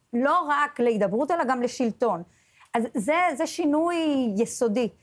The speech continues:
שהוא מאוד חשוב, ושאנשים באו לעבוד ולא לדאוג לאינטרסים המשפטיים שלהם או הכלכליים שלהם, אז זה משהו טוב. בעניין, בנושא הכיבוש, לא מתחמקת,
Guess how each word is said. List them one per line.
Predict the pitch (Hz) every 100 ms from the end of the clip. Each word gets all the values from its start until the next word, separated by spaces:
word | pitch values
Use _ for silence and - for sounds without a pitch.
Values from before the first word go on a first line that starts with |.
| _ _
שהוא | - 247
מאוד | 240 262 269
חשוב, | 285 - 214 180
ושאנשים | 208 262 247 240 254 359 453
באו | 427 440
לעבוד | 440 381 349 381 349 262
ולא | 269 302
לדאוג | 330 302
לאינטרסים | 294 277 269 254 254 269
המשפטיים | 233 - - 196 254
שלהם | 330 440 392 370
או | 226
הכלכליים | 196 208 196 208 220 320
שלהם, | 330 370 339 311 _ _ -
אז | 220
זה | 202 247
משהו | 220 -
טוב. | - 165 156 _
בעניין, | 320 349 330 311
בנושא | 285 349 453 453
הכיבוש, | 269 220 277 - _ -
לא | 208 262
מתחמקת, | 320 233 220 - 240